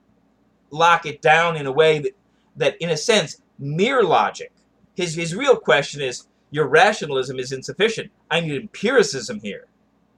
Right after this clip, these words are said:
Uh, which is really what Kirk is doing, right? "I need hard evidence.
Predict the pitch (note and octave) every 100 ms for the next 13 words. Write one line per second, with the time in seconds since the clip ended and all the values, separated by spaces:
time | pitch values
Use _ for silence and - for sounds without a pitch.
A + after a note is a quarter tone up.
0 | _ _ _ _ _ _ _ _ _ -
1 | F3 F#3 F3 D#3 G3 E3+ C#3 - D3 A2+
2 | A2 D3 B2+ F#2+ G2 G#2 G#2+ - D3+ E3
3 | C3+ B2+ B2 B2 A#2 G#2+ G#2+ F#2+ - -